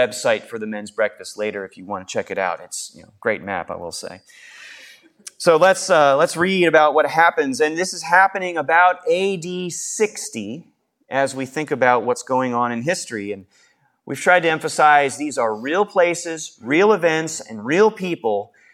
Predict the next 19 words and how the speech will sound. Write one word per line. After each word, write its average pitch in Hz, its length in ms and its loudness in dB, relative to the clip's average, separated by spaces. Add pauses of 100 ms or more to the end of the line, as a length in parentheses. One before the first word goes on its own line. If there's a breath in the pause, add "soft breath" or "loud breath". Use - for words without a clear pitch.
(280 soft breath)
because 147 720 2 (140)
we 120 80 -12
worship 156 500 -2
a 120 60 -8
real 113 340 -4
God 113 380 -10 (380)
who 127 100 -10
has 113 120 -4
always 139 340 2
been 120 140 -2
active 113 340 -2
throughout 101 260 -4
history. - 360 -18 (1000)
So 117 180 -2
let's 123 220 -2
read 120 180 -6
verse 110 240 -4
eleven 104 360 -2
through 95 380 -14